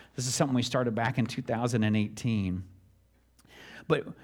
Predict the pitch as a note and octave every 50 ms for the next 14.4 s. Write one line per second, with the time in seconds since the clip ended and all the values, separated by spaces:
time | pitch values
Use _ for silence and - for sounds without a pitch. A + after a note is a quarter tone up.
0 | - - E3 D3+ D#3+ D#3 F#3 A#3 B3 - - C#3 C#3 E3+ E3+ F3+ E3+ D#3+ C#3+ -
1 | - D3+ D3 C#3 C3 - C#3+ C3+ - D3 C#3+ B2+ B2+ A#2+ A2+ B2+ - A#2+ A#2+ -
2 | - B2+ - B2+ B2 B2+ B2 B2+ A#2 A#2 A2+ A2 A2 G#2+ - - - G#2 G#2 A2
3 | A2+ G#2+ G2 F#2 F2 F2+ F#2+ F#2+ - - - - - _ _ _ _ _ _ _
4 | _ _ _ _ _ _ _ _ _ _ _ _ _ _ _ _ _ _ - C#3+
5 | E3 D#3+ - - F#3 F3+ E3+ D3+ C#3+ D#3+ C#3+ C3 B2 D3+ C3+ C3 B2+ B2+ B2 C3+
6 | B2 A#2 - A#2+ C#3 D3+ D#3+ D#3+ C3+ A#2 B2 B2 A#2+ A#2+ A#2 A#2+ B2 A#2+ - -
7 | - - - - A2 G#2 B2 B2 B2 B2+ C3 B2+ B2 A2+ A#2 A#2+ A2 A#2 A#2 A2+
8 | A#2 G2+ - - - C#3 B2 B2 A#2+ A#2+ - G#2+ G#2+ G#2+ G#2+ G#2+ G#2+ G#2 - -
9 | - - _ _ _ _ _ _ - - A#2 A2+ G#2+ G#2 G2 G2 A2 - - -
10 | _ _ _ _ - - - C3 B2+ A#2+ B2 - - - - A2+ A2 G#2+ A2+ B2+
11 | C3+ C3 D3+ D3 C#3 - C3+ B2+ A#2 B2 - A#2+ A#2 A2 - G#2 F2+ G2 G2 -
12 | - G2+ G2 - - G#2 F#2+ F#2+ F2 F2+ - G2+ F2 - - - - G#1+ - -
13 | - - _ _ _ _ _ _ _ _ _ _ _ _ - C#3+ C3 B2+ C3 D3
14 | D#3+ E3+ F3 E3+ D3 B2 -